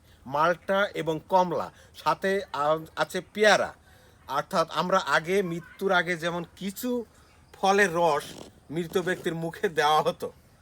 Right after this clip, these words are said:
মৃত্যুর আগে তার যে একটু ফলের রস খাওয়ানো, এই কালচার আজকে তো আমরা বেরিয়ে আসছি। এখন প্রচুর পেয়ারা, প্রচুর মালটা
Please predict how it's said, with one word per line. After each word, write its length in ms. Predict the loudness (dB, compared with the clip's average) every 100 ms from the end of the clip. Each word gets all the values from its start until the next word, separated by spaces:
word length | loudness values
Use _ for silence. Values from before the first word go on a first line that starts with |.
| -20 _ _
মৃত্যুর 520 | -8 -8 -10 -12 -12 -4
আগে 480 | 0 2 2 -2 -6 -18 _ -20 _ -2
তার 280 | 2 2 0
যে 100 | -4
একটু 400 | -4 -6 -6 -6
ফলের 340 | 0 2 2
রস 160 | -2 -4
খাওয়ানো, 260 | -6 -6
এই 260 | -2 0 0
কালচার 540 | 2 2 2 -2 0
আজকে 380 | -2 -6 -6 -6
তো 140 | -4
আমরা 180 | -4 -2
বেরিয়ে 320 | -2 -2 0
আসছি। 280 | -2 -4 -12 -14 -18 -10
এখন 200 | -6 -6 -2
প্রচুর 400 | -2 0 -2 -4 0
পেয়ারা, 500 | 6 8 8 6 2 -8 _ _ _ _
প্রচুর 480 | -4 -4 -2 0 0
মালটা 800 | 0 4 4 4 2 4 4 4